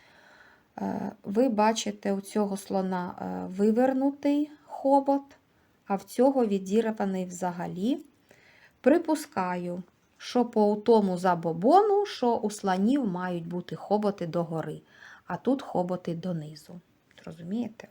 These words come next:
Бачите? Щось воно було типу того, хоботи донизу. Тож хтось вирішив повикручувати їм хоботи.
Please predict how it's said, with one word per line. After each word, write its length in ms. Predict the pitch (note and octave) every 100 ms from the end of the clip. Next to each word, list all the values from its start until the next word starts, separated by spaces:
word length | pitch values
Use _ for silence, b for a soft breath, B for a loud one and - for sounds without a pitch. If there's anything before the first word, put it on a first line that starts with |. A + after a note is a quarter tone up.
| _ -
Бачите? 400 | A3 - - F#3+ B B B B B B -
Щось 320 | - - -
воно 160 | F3+ E3+
було 320 | F#3+ F3+ G3+
типу 260 | - G3+ -
того, 440 | - F3 - E4+ F#4 _ _ _ _ _
хоботи 480 | - G3 G3 - F3+
донизу. 500 | F3 D#3 D#3 - - b b b b b -
Тож 280 | G#3+ G3+
хтось 500 | - - D4+ F4 -
вирішив 600 | F#3 A#3+ C4 B3 - G#3+ -
повикручувати 1040 | - G#3+ G#3 G#3 F#3 F3 - D#3+ E3+ E3+
їм 260 | E3 D#3 D#3+
хоботи. 720 | - - C#4 C#4+ D4 C#4+